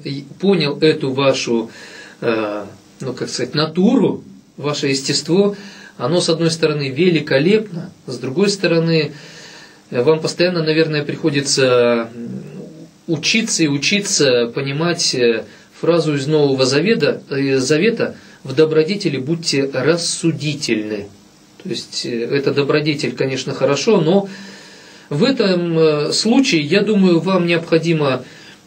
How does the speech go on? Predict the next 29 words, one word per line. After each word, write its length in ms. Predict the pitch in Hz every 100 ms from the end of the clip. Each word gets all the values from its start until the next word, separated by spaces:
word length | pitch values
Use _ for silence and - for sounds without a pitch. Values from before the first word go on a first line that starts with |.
| -
как-то 440 | - 202 196 175 170
раз 220 | 196 190
я, 100 | 170
м, 420 | 165 170 151 160
что-то 320 | 147 - 180
похожее 460 | 165 160 180 165 156
вот 160 | 143 135
слышал 400 | - 143 135 123
от 140 | 120
вас, 260 | 226 233 - - - - - -
э, 180 | 131
вам 240 | 127 208 214
нужно 240 | 196 180
составить 480 | 160 - - 175 143
список 440 | - - 190 147 -
людей, 340 | 151 127 127
список 500 | 131 - 208 - 143
забот, 680 | 123 170 160 135 127 120 - - - - - -
в 60 | -
том 180 | 214 202
числе 340 | 196 - 180
список 460 | - - 190 - -
ваших 540 | 127 165 214 - 156
проблем, 420 | - 135 127 120
в 40 | -
том 140 | 208
числе 260 | 190 - 185
со 140 | -
здоровьем. 680 | 175 151 175 156 127 110 110